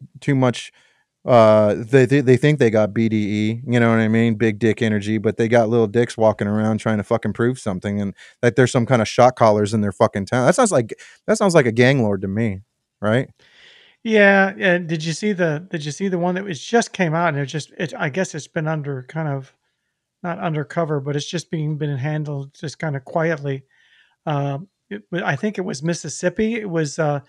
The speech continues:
Speaker 2: these six policemen came into, just went and, uh, went into these two black guys' house, uh, uh, and just tortured 'em, beat them,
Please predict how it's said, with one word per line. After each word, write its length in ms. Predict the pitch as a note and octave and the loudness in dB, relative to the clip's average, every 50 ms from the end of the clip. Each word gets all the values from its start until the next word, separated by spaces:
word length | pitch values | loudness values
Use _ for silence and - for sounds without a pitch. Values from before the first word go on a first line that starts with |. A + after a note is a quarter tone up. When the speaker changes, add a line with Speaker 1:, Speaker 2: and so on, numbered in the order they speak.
| _ _ _ _ _ _ _ | _ _ _ _ _ _ _
Speaker 2:
these 280 | - F3+ E3 D#3+ D3 - | -2 -2 0 -2 -2 -4
six 460 | - - G3+ F#3+ F#3+ - - - - | -6 -6 -6 -8 -8 -10 -12 -12 -12
policemen 720 | - _ - F#3 F3 F3 F3+ E3+ - - F#3+ F#3 F#3 F3 | -14 _ -6 -2 -2 -2 -2 -2 -2 -4 -2 -2 -4 -6
came 300 | - - F3 F3 F3 E3+ | -8 -6 -4 -4 -4 -4
into, 380 | E3+ D#3+ - F3 D#3+ E3+ F#3+ F3 | -4 -4 -4 -4 -4 -4 -6 -6
just 240 | D3 D#3 C#3+ _ | -8 -8 -8 _
went 180 | - E3+ F3+ F3 _ _ _ _ _ _ _ _ _ _ - | -6 -6 -6 -6 _ _ _ _ _ _ _ _ _ _ -4
and, 240 | F3 D#3 D#3 D3+ D3+ | -2 -2 0 0 -2
uh, 180 | D3 D3 D3+ D#3 | -2 -4 -4 -4
went 160 | D#3+ E3+ E3+ | -4 -4 -4
into 160 | E3 - F3+ | -4 -6 -6
these 260 | D#3 D#3+ D#3+ D#3 D3 - | -4 -4 -2 -4 -4 -6
two 200 | - - F#3 E3 | -6 -6 -6 -4
black 260 | D#3+ E3 E3 D#3+ D#3+ | -4 -4 -4 -4 -4
guys' 240 | F3+ E3 E3 D#3 - | -4 -4 -4 -4 -4
house, 440 | E3+ E3+ E3+ F3 E3+ - - - _ _ _ - | -4 -4 -2 -4 -4 -8 -12 -16 _ _ _ -8
uh, 340 | D#3 D3 D3 D3 C#3+ C#3 C3+ _ _ _ _ _ _ _ _ _ - | -6 -6 -4 -4 -6 -8 -10 _ _ _ _ _ _ _ _ _ -10
uh, 340 | E3+ D3+ C#3+ C#3+ C#3+ C#3 - - _ | -6 -4 -4 -4 -4 -6 -8 -8 _
and 280 | - D#3+ D3+ D3 D3+ F#3+ _ _ _ _ | -4 -4 -4 -4 -6 -8 _ _ _ _
just 760 | - - - - - - G3+ F#3+ F3 F3 E3+ - - _ _ | -16 -12 -10 -10 -4 0 2 2 2 2 -2 -4 -12 _ _
tortured 580 | - - - - F3+ F3+ F3 F3 - G3 F#3 F3 | -20 -14 -8 -4 -4 -2 -2 -2 -2 -2 -2 0
'em, 340 | F3+ E3+ F3 E3+ D#3+ C#3 B2+ _ _ _ _ | -2 -2 -2 -4 -6 -8 -12 _ _ _ _
beat 340 | - F3 E3+ F3+ F#3+ F#3 _ | -6 -2 -2 -2 -2 -4 _
them, 300 | - E3+ E3 E3+ E3+ D#3+ | -4 -2 -2 -2 -4 -6